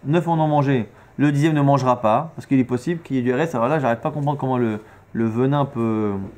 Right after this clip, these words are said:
peut descendre plus bas. Là, je sais pas si c'est une question de, enfin, c'est une question de Shokea, mais là, normalement, il descend pas dans le, dans le solide. Bon. Bah, c'est Aya, Veachlu, Mimena Tisha Velometu. L'histoire est arrivée qu'un jour neuf en ont mangé sans mourir.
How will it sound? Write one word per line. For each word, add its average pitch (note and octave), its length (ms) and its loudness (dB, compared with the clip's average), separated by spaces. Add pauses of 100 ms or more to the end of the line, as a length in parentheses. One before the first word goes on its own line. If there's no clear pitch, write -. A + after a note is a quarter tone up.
(880)
peut A#2+ 120 -4
descendre B2 340 -2
plus C3+ 140 -2
bas. C#3+ 200 0
Là, G#2 100 -4
je G2+ 60 -10
sais - 100 -12
pas D3 80 -6
si C#3+ 120 -10
c'est B2+ 60 -8
une C3 80 -6
question A#2+ 200 -6
de, A2 220 -2 (460)
enfin, G2+ 120 -8
c'est - 100 -6
une G#2 60 -6
question - 160 -8
de B2+ 60 -4
Shokea, D3+ 320 0
mais B2+ 100 0
là, B2 160 4
normalement, A#2 240 2
il B2+ 80 0
descend A#2+ 280 -2
pas F#3+ 120 2
dans C#3 140 0
le, A2+ 180 2
dans G#2+ 140 0
le G#2 260 -2
solide. A#2+ 380 -2
Bon. B2+ 140 -6 (500)
Bah, A2 140 0
c'est F#3+ 400 0 (400)
Aya, C#3+ 640 2 (100)
Veachlu, C#3 680 2
Mimena D3+ 420 0
Tisha - 320 -4
Velometu. B2 500 2
L'histoire C#3+ 300 0
est C3 100 -2
arrivée B2+ 240 0
qu'un A#2+ 140 -2
jour B2 120 2
neuf C3+ 200 -2
en B2+ 40 -2
ont B2 100 0
mangé B2 360 0 (360)
sans - 180 -2
mourir. D3+ 420 2